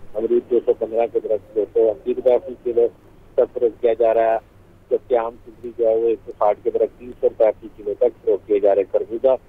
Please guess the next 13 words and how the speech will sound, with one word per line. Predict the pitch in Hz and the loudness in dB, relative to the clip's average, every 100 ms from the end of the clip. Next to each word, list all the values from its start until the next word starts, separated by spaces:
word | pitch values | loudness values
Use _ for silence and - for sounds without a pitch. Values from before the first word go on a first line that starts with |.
| - - _ - - | -20 -20 _ -20 -6
पैंसठ | 120 120 139 | -6 -2 -4
रुपये | 135 135 123 | 0 0 0
फी | 123 | -4
किलो, | - 117 | -8 -4
अ, | 110 - 98 107 | -4 -4 -4 -2
मुकर्रर | 104 110 113 113 | -2 -2 0 0
किया | - 117 | 0 0
गया। | 113 117 | 2 0
सरकारी | 107 - 110 120 | 0 -2 0 0
रेट | 135 131 - | 0 -2 -2
में | 127 | -4
मार्केट | 117 101 95 117 120 | 2 0 0 -6 -2
में | 123 | -2